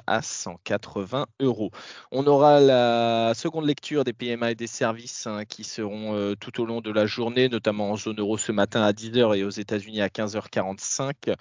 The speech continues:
On aura, euh, l'Allemagne et la France qui vont dévoiler la première estimation de leur inflation en décembre dans la journée également. Et outre-Atlantique, on aura les chiffres de l'emploi,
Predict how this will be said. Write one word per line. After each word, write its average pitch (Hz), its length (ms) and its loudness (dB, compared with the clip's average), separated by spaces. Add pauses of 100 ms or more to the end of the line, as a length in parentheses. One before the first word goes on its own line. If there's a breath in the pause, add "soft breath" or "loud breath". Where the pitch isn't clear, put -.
(400 loud breath)
On 120 160 -6
aura, 131 640 6
euh, 110 600 4
l'Allemagne 139 460 0
et 131 60 -2
la 127 80 2
France 131 320 -10
qui - 80 -20
vont 110 160 -14
dévoiler 113 600 2
la 104 260 4
première 120 300 -2
estimation 113 560 -4
de 107 100 -6
leur 98 120 -2
inflation 104 580 -2
en - 100 -8
décembre 95 720 -2 (140)
dans 120 140 0
la 113 140 4
journée 110 460 -4
également. 117 520 0 (380 soft breath)
Et 139 400 6
outre-Atlantique, 123 880 -4
on 110 140 -8
aura 117 260 4
les 104 480 0
chiffres - 580 -6
de 110 120 -8
l'emploi, 135 580 2